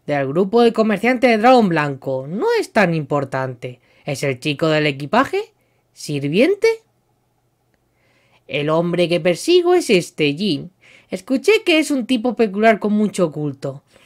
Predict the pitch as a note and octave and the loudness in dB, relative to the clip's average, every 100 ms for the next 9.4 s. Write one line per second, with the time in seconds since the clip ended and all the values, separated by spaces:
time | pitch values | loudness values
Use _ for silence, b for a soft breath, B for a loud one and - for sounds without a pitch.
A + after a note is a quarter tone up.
0 | b b D3+ D3+ E3 G3+ A3+ C#4 D4 F4+ | b b -6 -4 0 2 4 2 2 0
1 | G4 F#4 A#3+ G3 D3 C3+ C#3 C4+ G4 - | 0 2 2 2 2 -2 -2 0 0 -2
2 | E4+ - G3+ C#4+ F4+ F4+ D#4 B3 A3+ A3+ | -8 -8 -4 0 0 2 2 2 2 0
3 | A3 A3 C4 F3+ D3+ C#3 C3 C3 D3 G#3 | 0 2 2 2 -2 -4 -6 -6 -10 -12
4 | _ b b b b b C3+ - C3+ C#3 | _ b b b b b -12 -6 -4 -4
5 | C3+ - C#3 D3 D#3 D3+ D3 E3+ C4+ F4 | -6 -4 0 0 0 0 0 2 4 4
6 | G#4 - b b b F#3+ - G4+ F4+ A3 | 2 -2 b b b -2 2 4 2 0
7 | G#3 G#3 A#3 G#3+ G3 F#3 F#3+ F#3 F3+ F3 | 0 2 2 2 2 2 0 2 0 0
8 | F3 G#3+ F#3 F3 F3 D#3 D3 D#3 - C#3 | 0 0 0 0 0 -2 -2 -4 -4 -6
9 | C3 C3 C3 C#3 | -6 -8 -10 -14